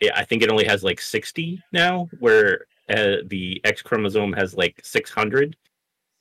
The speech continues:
So eventually, I mean, it, I say eventually, but it's, like,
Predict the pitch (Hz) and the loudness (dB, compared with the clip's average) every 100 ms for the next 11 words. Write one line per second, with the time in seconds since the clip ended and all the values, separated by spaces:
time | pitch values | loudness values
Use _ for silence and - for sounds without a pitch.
0 | - - 110 107 107 117 120 123 113 113 | -4 4 6 6 6 2 2 2 4 4
1 | 113 113 - - 113 110 107 - - 123 | 4 0 -4 -6 2 6 6 4 2 0
2 | 123 113 98 92 87 87 87 85 87 - | 4 2 4 0 0 -2 0 0 0 0
3 | 85 85 | -2 -4